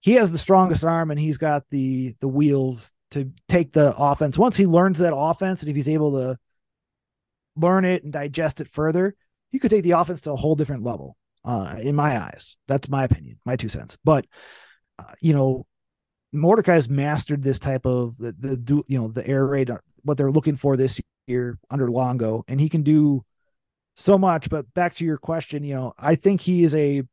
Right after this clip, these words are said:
pass first quarterback, but he can make it, he can beat you with your feet when he absolutely needs to.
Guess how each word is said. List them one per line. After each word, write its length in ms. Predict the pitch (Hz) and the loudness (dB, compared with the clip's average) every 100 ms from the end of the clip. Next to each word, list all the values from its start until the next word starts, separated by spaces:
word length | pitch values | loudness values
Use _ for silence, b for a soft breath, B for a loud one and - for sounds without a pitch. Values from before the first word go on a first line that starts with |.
| _ _ | _ _
pass 280 | 175 170 - | -4 -4 -4
first 260 | 170 160 | -4 -4
quarterback, 640 | - 160 147 127 120 120 - _ _ _ _ _ _ _ _ | -2 0 2 0 -4 -6 -10 _ _ _ _ _ _ _ _
but 120 | 160 | 4
he 140 | 147 175 | 6 6
can 180 | 165 | 6
make 240 | 160 175 160 | 6 4 2
it, 100 | 143 | 0
he 140 | 165 | 0
can 120 | 175 | 0
beat 240 | 139 185 - | 2 0 2
you 100 | 160 | 0
with 120 | 147 | 0
your 100 | 147 | -4
feet 240 | - 165 | -4 -6
when 140 | 110 143 | -4 -6
he 300 | 135 151 143 | -6 -8 -8
absolutely 580 | 139 143 - 143 98 120 | -6 -4 -4 -4 -4 -6
needs 280 | 117 90 | -8 -12
to. 100 | - | -16